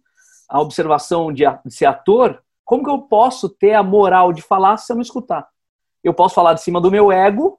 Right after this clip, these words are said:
que também pode ser, no-, é um caminho também. É um caminho e pode funcionar muito bem. Mas, como eu tinha essa minha essência, minha, essa, essa coisa toda que eu entendi, que eu saquei da escuta, eu falei,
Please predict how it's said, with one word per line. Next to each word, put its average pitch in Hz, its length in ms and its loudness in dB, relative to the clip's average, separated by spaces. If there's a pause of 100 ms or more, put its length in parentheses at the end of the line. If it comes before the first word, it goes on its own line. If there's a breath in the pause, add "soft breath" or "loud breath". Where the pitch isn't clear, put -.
(160)
que 302 80 -8
também 311 260 -2
pode 220 220 -2
ser, 285 240 -2
no-, 285 140 -6
é 202 100 2
um 262 80 -2
caminho 202 380 0
também. 151 360 -8 (560 soft breath)
É - 80 -4
um 208 60 2
caminho 240 400 -2
e 269 60 0
pode 254 200 -2
funcionar 240 440 -2
muito 247 260 -4
bem. 139 260 -6 (540 soft breath)
Mas, 208 400 0
como 220 180 0
eu 226 60 4
tinha 202 220 -4
essa 175 160 -4
minha 175 220 -4
essência, 151 580 -6
minha, 147 400 -2 (160)
essa, 127 340 -8
essa - 300 -14
coisa 175 320 2
toda 156 200 -2
que 151 60 -8
eu 147 100 -2
entendi, 143 560 -4
que - 80 -6
eu - 60 -2
saquei 190 400 -2
da 156 80 0
escuta, 240 400 -4
eu 226 60 -2
falei, 208 360 -2